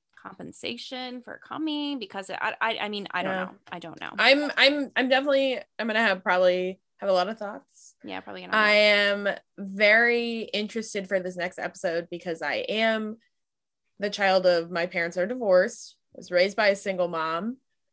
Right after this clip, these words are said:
Speaker 2: and I did not have a strong relationship with my father growing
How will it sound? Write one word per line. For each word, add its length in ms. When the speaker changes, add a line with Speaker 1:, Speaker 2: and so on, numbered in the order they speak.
Speaker 2:
and 320
I 100
did 240
not 520
have 540
a 300
strong 280
relationship 560
with 100
my 160
father 380
growing 280